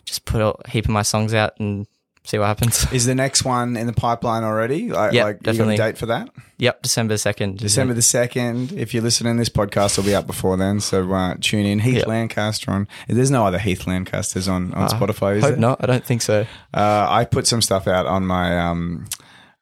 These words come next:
Speaker 2: uh, my, like, my, like, my solo name, Joshua Matheson, a few times, and there's a couple of Joshua Mathesons, and then you get, like, your, um, artist profile mixed up, and
Speaker 1: <laughs> Oh.
Speaker 2: I had some of their songs on
Speaker 1: Oh,
Speaker 2: my
Speaker 1: no.
Speaker 2: thing. It's pretty frustrating.
Speaker 1: Oh, no.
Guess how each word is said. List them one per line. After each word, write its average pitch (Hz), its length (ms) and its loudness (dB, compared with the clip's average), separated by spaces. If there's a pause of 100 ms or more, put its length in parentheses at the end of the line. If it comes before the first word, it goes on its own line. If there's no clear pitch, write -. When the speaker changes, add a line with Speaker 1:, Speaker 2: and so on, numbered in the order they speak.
(140)
Speaker 2:
uh, 85 640 2
my, 87 280 0
like, 90 220 0
my, 90 140 0 (100)
like, 87 220 -6
my 87 80 -2
solo 87 340 2
name, 87 240 0
Joshua 87 320 -2
Matheson, 90 420 -2
a 85 60 0
few 87 140 -2
times, 85 320 0
and 82 100 0
there's 80 220 -2 (200)
a - 60 -12
couple 82 300 -2
of 90 100 0
Joshua 80 300 -2
Mathesons, 82 640 -2
and 82 260 2
then 98 100 4
you 98 60 2
get, 95 180 0
like, 87 280 -2
your, 85 200 0
um, 82 200 0
artist 90 320 2
profile 92 420 0
mixed 92 340 -2
up, 92 220 2
and 92 240 0
Speaker 1:
<laughs> 131 60 -2
Oh. 120 120 0
Speaker 2:
I 104 120 2
had 170 320 -2
some 101 180 0
of 90 80 -4
their 92 220 2
songs 92 380 0
on - 60 4
Speaker 1:
Oh, 131 220 4
Speaker 2:
my 139 80 2
Speaker 1:
no. 143 220 4 (100)
Speaker 2:
thing. 92 100 0
It's 92 120 -2
pretty 87 180 -2
frustrating. 113 640 0
Speaker 1:
Oh, 110 140 0
no. 107 60 0